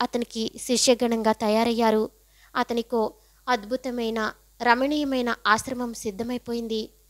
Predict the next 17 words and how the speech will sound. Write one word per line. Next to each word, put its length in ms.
అతని 240
సిద్ధాంతాలు, 840
విప్లవాత్మకమైన 880
భావాలు 540
దేశంలోని 580
కాకుండా 640
ప్రపంచంలో 640
ఒక 160
తరం 360
వారిని 420
విపరీతంగా 720
ఆకట్టుకుని 760
ఎక్కడెక్కడి 580
నుంచో 320
వచ్చి 380
అతని 280
శిష్యగణంలో 760